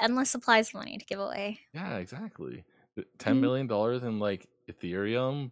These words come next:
Speaker 2: buy some Bored Ape or something like that. The sweet, sweet N F Ts.
Speaker 1: Mm-hmm.
Speaker 2: Um, I,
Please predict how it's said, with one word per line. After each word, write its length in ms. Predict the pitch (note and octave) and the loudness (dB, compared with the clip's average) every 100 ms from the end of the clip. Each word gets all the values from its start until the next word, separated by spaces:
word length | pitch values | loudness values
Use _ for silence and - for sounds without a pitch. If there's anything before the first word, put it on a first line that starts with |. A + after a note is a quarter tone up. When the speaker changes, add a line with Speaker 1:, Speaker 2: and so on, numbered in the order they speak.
| - | 2
Speaker 2:
buy 240 | F2+ G2+ | 4 4
some 580 | G#2 A2 G#2 G2 F#2+ E2+ - - | 2 0 2 0 -2 -6 -8 -2
Bored 280 | F2 G2 | 0 0
Ape 220 | E2+ G2 A2+ | -2 -4 -4
or 60 | |
something 340 | G#2+ A2+ A2 A2+ | -4 -4 -2 -4
like 180 | A2+ | -4
that. 420 | A2+ B2 C3+ C#3 - _ _ _ _ _ _ _ - | -4 -4 -2 -4 -8 _ _ _ _ _ _ _ -12
The 80 | E2+ | -8
sweet, 260 | - G#2 | -4 -4
sweet 180 | - G#2+ | -2 -2
N 120 | G2 | 0
F 180 | G2 F#2+ | 0 -2
Ts. 600 | - D#2+ G#2 B2 - - _ _ _ - - C4 | -6 -4 -4 -6 -10 -18 _ _ _ -20 -4 0
Speaker 1:
Mm-hmm. 320 | B3+ B3+ B3 - _ _ _ _ _ _ _ _ _ _ _ | 2 2 0 -2 _ _ _ _ _ _ _ _ _ _ _
Speaker 2:
Um, 260 | G#2 G2+ | 6 8
I, 100 | G2 | 6